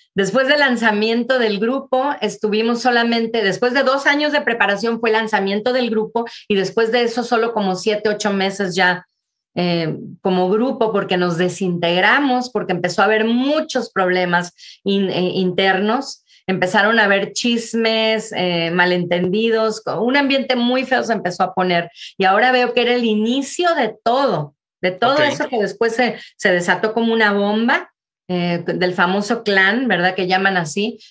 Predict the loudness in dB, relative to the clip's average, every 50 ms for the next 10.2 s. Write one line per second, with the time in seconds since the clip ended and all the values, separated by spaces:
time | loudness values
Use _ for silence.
0 | _ _ 0 2 2 2 2 0 0 0 0 0 0 0 -2 -2 0 0 2 2
1 | 2 2 0 -2 -2 -2 -4 -2 -2 -2 -2 0 -2 0 0 0 0 0 0 0
2 | 0 0 0 2 0 0 0 0 0 0 0 0 0 -2 -4 -6 -8 -16 -8 _
3 | -2 0 0 0 0 0 0 0 0 0 0 0 -2 0 -2 -2 -2 -2 -4 -2
4 | -2 -2 0 0 0 2 2 2 2 0 -2 0 0 0 2 2 0 0 0 0
5 | 2 2 0 0 -2 -4 -10 _ -20 -20 _ -2 0 0 0 0 0 2 2 2
6 | 0 0 0 0 0 0 0 -2 -6 -10 _ _ -2 -2 0 2 2 2 2 2
7 | 0 0 0 0 0 0 0 -2 -2 -2 -4 -2 0 0 0 0 0 -2 -4 -4
8 | -4 -12 -10 -4 0 0 2 2 2 2 2 2 0 -2 0 -2 0 0 0 0
9 | 0 0 0 0 0 -2 0 0 0 -2 -4 -2 -2 -2 0 2 2 2 2 0
10 | -4 -10 -14 -20